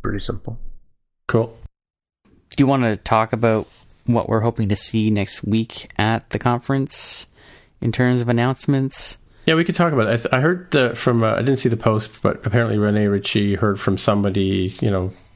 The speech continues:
Speaker 2: on high that there was gonna be no new hardware announced at the, at W W D C.
Speaker 3: Yeah, I, I think that does appear to be the consensus,
Speaker 2: Mm-hmm.
Speaker 3: which would be sad.
Speaker 2: Mm-hmm.
Speaker 3: Um, not for me personally, I'm not in the market, but, you know, I think the MacBook Pro has been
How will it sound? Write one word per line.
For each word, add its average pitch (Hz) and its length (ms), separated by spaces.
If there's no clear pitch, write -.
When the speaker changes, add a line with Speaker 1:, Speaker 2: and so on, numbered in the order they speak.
Speaker 2:
on 104 160
high 98 280
that 92 120
there - 100
was 92 120
gonna 101 120
be 98 80
no 98 220
new 101 220
hardware 101 400
announced 87 400
at - 80
the, - 260
at 107 220
W 95 200
W 90 160
D 92 60
C. 104 140
Speaker 3:
Yeah, 107 240
I, 104 420
I 107 120
think 107 220
that - 300
does 117 200
appear 117 240
to 101 60
be 98 140
the 98 120
consensus, 92 720
Speaker 2:
Mm-hmm. 110 220
Speaker 3:
which - 180
would 185 80
be 220 100
sad. 95 540
Speaker 2:
Mm-hmm. 127 280
Speaker 3:
Um, 104 360
not 208 220
for 180 80
me 151 100
personally, 123 460
I'm 101 120
not 104 140
in - 60
the - 40
market, 110 380
but, 101 260
you - 80
know, 95 220
I 117 80
think 127 180
the 113 80
MacBook 101 340
Pro 107 240
has 101 140
been 95 340